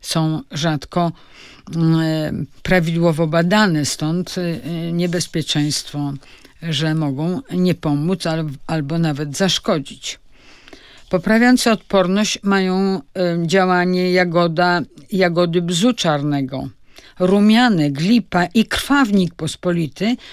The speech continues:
który zawiera kwas, e, salicylowy, e, azulany, flawonoidy,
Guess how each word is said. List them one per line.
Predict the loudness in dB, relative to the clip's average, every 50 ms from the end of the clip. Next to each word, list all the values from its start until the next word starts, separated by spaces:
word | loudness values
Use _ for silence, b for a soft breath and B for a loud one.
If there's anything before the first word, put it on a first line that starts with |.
| B B B B B
który | B -14 -4 0 2 4 4 4 2
zawiera | 2 2 2 2 2 2 2 2 2 0
kwas, | -2 -4 -4 -2 0 0 0 -2 -4 -6 -8 B B B B B B B B B B
e, | 0 2 2 2
salicylowy, | 0 -2 0 2 4 4 2 0 0 0 0 2 2 2 0 0 -4 -4 -6 -6 -8 -8 -12 _ b b b b b b b b b b b
e, | -6 -4 -4 -4 0
azulany, | 2 2 2 4 4 2 2 2 2 2 2 0 0 -2
flawonoidy, | -2 0 0 2 2 2 2 2 4 4 2 2 0 -2 -2 -2 -2 -2 -2 -2 -4